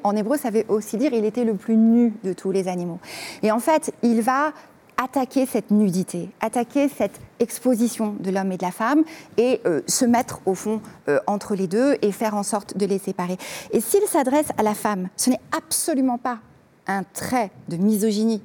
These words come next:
du narrateur, toujours pas, c'est à nouveau un énorme contresens. Il s'adresse à la femme, pourquoi ? Mais c'est très logique en termes d'économie narrative du texte. Elle a été ce qui a parachevé l'acte créateur de Dieu. Il veut le détricoter,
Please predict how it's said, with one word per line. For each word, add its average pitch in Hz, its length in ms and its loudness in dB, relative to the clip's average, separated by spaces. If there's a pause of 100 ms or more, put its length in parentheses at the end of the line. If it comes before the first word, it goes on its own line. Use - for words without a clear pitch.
du 170 80 -2
narrateur, 247 560 0 (260)
toujours 269 360 4
pas, 277 220 -4
c'est 185 140 -8
à 190 60 -2
nouveau 214 200 0
un 196 120 0
énorme 247 520 2
contresens. 240 540 -6 (560)
Il 294 100 2
s'adresse 311 320 0
à 302 80 2
la 285 80 4
femme, 392 240 -2
pourquoi ? 320 320 0 (160)
Mais 233 80 0
c'est - 140 0
très - 180 0
logique 311 480 2
en 226 80 0
termes 233 220 0
d'économie 233 440 0
narrative 220 580 -2
du 208 140 -4
texte. 220 320 -4 (380)
Elle 277 220 2
a 302 120 2
été 311 320 0 (360)
ce 285 160 -2
qui 277 120 -2
a 311 160 2 (140)
parachevé 311 800 0 (200)
l'acte 226 320 -2
créateur 196 560 -4
de 185 80 -6
Dieu. 170 220 -8 (300)
Il 277 180 4
veut 349 160 4
le 349 80 4
détricoter, 254 640 0